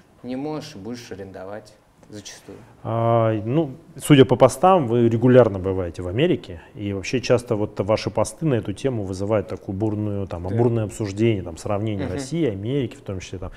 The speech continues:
Speaker 2: да, провокационные посты, как бы не ожидаешь от вас, а вы там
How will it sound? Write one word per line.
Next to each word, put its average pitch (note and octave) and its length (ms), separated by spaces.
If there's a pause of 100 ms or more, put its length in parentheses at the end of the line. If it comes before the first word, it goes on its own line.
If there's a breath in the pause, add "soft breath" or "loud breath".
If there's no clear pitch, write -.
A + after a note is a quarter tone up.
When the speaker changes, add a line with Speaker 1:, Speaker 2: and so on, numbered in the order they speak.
(220 loud breath)
Speaker 2:
да, G#2+ 100
провокационные A#2 680
посты, C#3+ 580 (260 loud breath)
как G#2 180
бы A2 80
не B2 120
ожидаешь C#3+ 540
от A#2 120
вас, G2 220
а A2+ 80
вы C3 160
там F#2 220